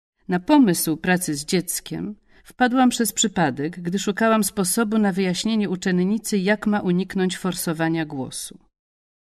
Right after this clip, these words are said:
Przyszło mi wtedy do głowy, żeby zaproponować jej traktowanie głosu tak, jakby to było dziecko, do którego trzeba mieć cierpliwość.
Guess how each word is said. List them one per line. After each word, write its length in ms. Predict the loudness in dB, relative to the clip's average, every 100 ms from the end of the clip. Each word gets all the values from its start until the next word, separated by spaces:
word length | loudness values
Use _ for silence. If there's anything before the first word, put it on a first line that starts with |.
| _ _ _ -10
Przyszło 320 | -4 2 4
mi 100 | 4
wtedy 300 | 2 0 0
do 140 | -2
głowy, 440 | -2 0 0 -2 -4
żeby 240 | -2 0
zaproponować 840 | 0 0 0 0 0 2 0 0 0
jej 120 | -2
traktowanie 640 | 0 -2 -2 0 2 2
głosu 600 | 2 0 0 -4 -8 -10
tak, 420 | -4 -4 -4 -8 -6
jakby 300 | -4 -4 -2
to 140 | -2
było 240 | -2 0
dziecko, 600 | 2 2 0 -4 -8 -8
do 120 | -8 -8
którego 420 | -4 -2 -2 -4
trzeba 480 | -4 -2 -2 0 0
mieć 460 | 0 0 -6 -14 -8
cierpliwość. 920 | -6 -6 -6 -8 -10 -18 -18 -20